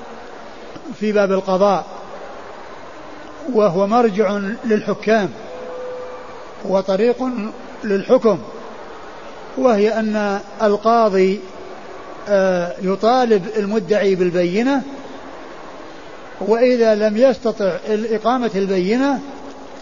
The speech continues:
فإن اليمين تحول أو يطلب من المدعى عليه أن يحلف، فإن حلف برئت ساحته، وإن لم يحلف قضي عليه بالنكول،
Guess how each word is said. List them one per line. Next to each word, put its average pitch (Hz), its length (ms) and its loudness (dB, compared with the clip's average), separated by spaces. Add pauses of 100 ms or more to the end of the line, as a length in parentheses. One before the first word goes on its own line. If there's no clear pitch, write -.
(220)
فإن 220 360 0
اليمين 226 680 0 (880)
تحول 202 640 4 (120)
أو 208 160 6
يطلب 208 380 4
من 202 200 -2
المدعى 196 600 0
عليه 208 440 4
أن 214 80 -2
يحلف، 254 380 4 (1500)
فإن 233 260 0
حلف 262 380 4
برئت 226 480 6
ساحته، 208 720 4 (1300)
وإن 254 380 4
لم 220 260 0 (160)
يحلف 254 440 2 (840)
قضي 262 300 6
عليه 202 380 4
بالنكول، 208 640 2